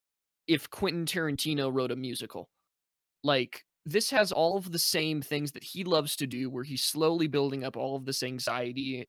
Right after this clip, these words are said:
and, and drama and just emotion and feeling. And th-, and then at the very end, it's an explosive release of, of everything that you've been holding inside and, and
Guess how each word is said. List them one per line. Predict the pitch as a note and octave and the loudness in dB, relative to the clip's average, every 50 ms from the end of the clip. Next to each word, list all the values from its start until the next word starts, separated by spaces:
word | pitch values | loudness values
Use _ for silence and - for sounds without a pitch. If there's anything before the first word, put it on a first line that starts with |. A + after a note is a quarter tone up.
| - B2 | -8 -6
and, | C3 B2 A#2 A2+ A#2 A#2+ B2+ - - _ _ _ _ _ _ _ _ _ _ - | -6 -6 -6 -6 -8 -10 -10 -12 -12 _ _ _ _ _ _ _ _ _ _ -4
and | C3+ C3 B2+ A#2+ | -2 -2 -2 -2
drama | A#2+ B2 C3+ C3+ C3 C3+ C3+ C3 C3 C3+ - | -4 -2 0 2 2 4 4 4 2 2 0
and | C3+ C3+ | -2 -4
just | B2+ C3+ - - C3 | -4 -4 -4 -4 -4
emotion | B2+ C3 C3+ C#3 C#3+ - - D3 C3+ | -2 2 2 2 2 2 0 -2 -4
and | B2+ C3+ - | -4 -6 -6
feeling. | - C#3+ C#3+ C#3 B2+ B2 B2 C3 C#3 _ _ _ _ - | -4 -2 -2 -2 -2 -4 -8 -10 -12 _ _ _ _ -2
And | C#3 C#3+ | 0 0
th-, | C#3+ C#3+ - - | 0 0 -2 -2
and | C#3+ D3 | -2 -2
then | D3 D3+ | -2 -2
at | C#3 | -2
the | - B2 | -4 -6
very | A#2+ B2 B2 D3+ D#3+ D#3+ D#3+ D#3+ D3+ D3+ | -6 -4 0 2 4 4 4 4 4 4
end, | D3 C#3+ C#3 C3+ B2+ | 4 2 2 0 -2
it's | - C3+ - D3 | -6 -6 -4 -4
an | C3+ | -4
explosive | C3 B2 - - - - - - - E3+ E3 D#3+ E3+ E3+ D#3 D#3 D3+ D3 - D#3 D3 B2 C3+ | -4 -2 0 0 0 0 0 0 0 0 2 2 4 4 4 4 4 4 2 2 0 0 0
release | C#3 C#3 C3+ A2+ G#2+ F#2+ - - - - | 0 0 -2 -2 -4 -4 -4 -4 -2 -2
of, | B2+ B2 A#2 A#2 A#2 - - - - | -2 -4 -4 -6 -10 -12 -14 -10 -6
of | C3 B2 A#2 A2+ - - _ - | -6 -4 -4 -6 -12 -14 _ -4
everything | C#3+ D3+ C#3+ D#3 D3+ C#3 C3+ - C#3+ C3 C3+ | -2 0 2 4 2 2 2 0 -2 -2 -2
that | A2+ - | -4 -4
you've | C3 C3 B2 B2+ - | -4 -6 -6 -6 -6
been | B2+ A#2+ A2+ A#2 A2 - _ _ _ _ _ - | -8 -8 -8 -10 -12 -14 _ _ _ _ _ -14
holding | D3+ - F3 E3 E3+ D#3 D3 D3+ C#3+ C3+ | -6 0 2 4 4 4 2 0 -2 -2
inside | B2+ B2 - - - A#2 A#2+ A#2+ A2+ A2 A#2 A#2 - | -4 -4 -2 -2 0 0 -2 -4 -4 -6 -6 -6 -8
and, | A#2+ B2+ A#2+ A2 - - | -10 -10 -10 -12 -10 -8
and | C3 B2+ B2 B2 B2+ B2 | -8 -8 -6 -8 -10 -12